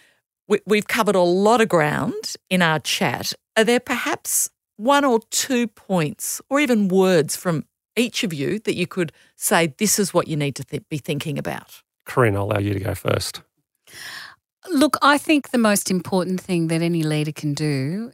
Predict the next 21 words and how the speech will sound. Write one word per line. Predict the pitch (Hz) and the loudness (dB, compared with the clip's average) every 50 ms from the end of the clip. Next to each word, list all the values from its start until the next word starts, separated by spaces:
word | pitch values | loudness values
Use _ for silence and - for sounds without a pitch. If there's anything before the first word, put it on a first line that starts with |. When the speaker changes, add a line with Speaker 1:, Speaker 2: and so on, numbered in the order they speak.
| _ _ - | _ _ -4
Speaker 3:
is | 160 156 151 151 151 147 - - | -2 -2 0 0 0 0 -2 -2
to | - - - - | -4 -6 -6 -4
ask | 156 143 139 - | -2 0 0 0
this | - 143 - - | 0 0 -2 -4
question, | - - - 143 - - - - 147 127 127 135 - _ _ - _ _ _ - | -4 -2 -2 -2 -2 -2 -2 -2 -2 -2 -2 -4 -8 _ _ -20 _ _ _ -6
"What | 190 190 208 - - | -2 -2 -2 -2 -2
kind | - - 240 240 247 240 | -4 -4 -2 -2 -2 -4
of | 202 - | -4 -6
culture | - - 170 160 - - - 170 | -4 -2 -2 -2 -2 -4 -4 -4
would | 156 151 - | -4 -4 -4
get | - - - | -6 -6 -6
the | - | -6
best | 147 - 143 139 - - - | -6 -2 0 0 0 0 0
out | 143 135 | -2 -2
of | 139 127 131 | -2 -4 -4
you?" | 135 120 101 139 - _ _ _ _ _ _ _ _ _ | -6 -6 -6 -8 -10 _ _ _ _ _ _ _ _ _
It's | _ - - | _ -10 -10
a | 170 | -8
very | 156 170 160 156 151 143 | -6 -4 -2 -2 -2 -4
good | - 151 139 - | -4 -6 -4 -6
start. | - - 143 123 127 123 | -6 -4 -6 -8 -8 -10